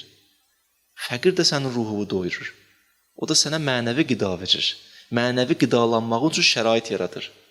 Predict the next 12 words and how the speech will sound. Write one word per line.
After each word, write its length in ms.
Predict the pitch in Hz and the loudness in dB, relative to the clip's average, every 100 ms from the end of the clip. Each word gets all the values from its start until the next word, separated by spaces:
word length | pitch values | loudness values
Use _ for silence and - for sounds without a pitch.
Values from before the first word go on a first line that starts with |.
| _ _ _ _ | _ _ _ _
Bu 80 | 135 | -8
da 80 | 175 | -8
fəqirin 480 | - 120 113 135 185 | -6 -6 -2 0 2
sənə 280 | 151 127 107 - - - - - _ _ _ - - | 0 -2 -6 -10 -20 -20 -20 -20 _ _ _ -18 -4
yaxşılığıdır. 800 | 107 104 - 98 95 95 104 87 - _ _ _ _ _ _ _ _ _ _ _ _ _ _ _ 104 | -2 0 0 -2 -4 -6 -10 -14 -18 _ _ _ _ _ _ _ _ _ _ _ _ _ _ _ -2
Ona 160 | 127 | 0
Quranda 400 | 147 127 117 120 | 2 2 2 4
ayədir, 600 | - 120 131 123 123 147 - - - - | 4 4 4 2 2 0 -6 -20 -18 -6
buyurur, 240 | 104 120 - | -4 -4 -2
"İzə 260 | 113 117 110 107 | 0 2 0 0
qilə 280 | 117 113 110 | -2 0 0
ləhum 300 | 107 107 113 | 0 -2 -6